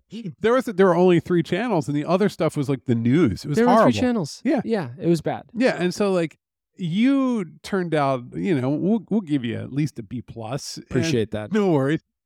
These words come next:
Speaker 1: Like, this is their world. They cannot escape from it, and all they can do is process it and then hopefully come to good,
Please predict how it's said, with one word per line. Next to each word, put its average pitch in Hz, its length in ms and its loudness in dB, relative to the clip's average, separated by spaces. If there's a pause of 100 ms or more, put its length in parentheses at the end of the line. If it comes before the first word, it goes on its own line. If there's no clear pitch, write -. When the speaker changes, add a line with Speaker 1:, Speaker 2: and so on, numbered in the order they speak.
(120)
Speaker 1:
Like, 175 240 -4 (340)
this 151 360 2
is 190 160 -10
their 156 160 -2
world. 135 280 -2
They 120 120 -4
cannot 135 560 -8
escape 117 360 -8
from 165 240 -10
it, 202 220 -8
and 135 260 -16
all 185 280 2
they 214 140 -2
can 175 180 -10
do 151 140 0
is 135 120 -4
process 139 640 -8
it 135 220 -8
and 135 140 -8
then 139 140 -4
hopefully 165 440 -4
come 139 240 -8
to 131 100 -8
good, 135 360 -4